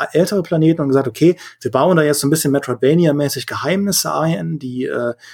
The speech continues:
dann diesen Planeten spannender machen wollen und die Monster, die es da gibt und die, ähm, und die Fraktionen, die es da ab und zu gibt. Das hat, glaub ich, für die meisten Fans nicht so wirklich funktioniert. Ich bin da noch einer von denen, die es,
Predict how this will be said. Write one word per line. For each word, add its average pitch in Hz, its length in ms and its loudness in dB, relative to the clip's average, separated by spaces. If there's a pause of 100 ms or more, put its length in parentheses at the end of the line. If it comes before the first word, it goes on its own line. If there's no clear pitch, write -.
(260)
dann 127 120 0
diesen 127 180 0
Planeten 151 440 4
spannender 120 440 -2
machen 113 300 -8
wollen 113 280 -10
und 110 80 -12
die 113 40 -8
Monster, 143 440 2
die 123 80 -2
es 117 100 -4
da 120 80 -6
gibt 113 320 -12
und 107 160 -18
die, 113 140 -10 (420)
ähm, 120 540 -10
und 135 180 -10
die 120 60 -8
Fraktionen, 156 640 2
die 143 60 2
es 135 100 -4
da 131 80 -6
ab 127 160 -10
und 120 80 -6
zu 131 100 -6
gibt. 139 80 -4
Das 135 220 0
hat, - 200 -6 (140)
glaub 151 140 2
ich, - 100 -2
für - 60 -8
die 139 80 2
meisten 160 340 0
Fans 190 240 -4
nicht 180 140 -2
so 143 120 0
wirklich 160 280 0
funktioniert. 113 420 -10
Ich 107 100 -10
bin 151 100 -2
da 160 60 4
noch 156 200 0
einer 151 180 0
von 139 140 -2
denen, 139 180 4
die 131 80 0
es, - 160 -2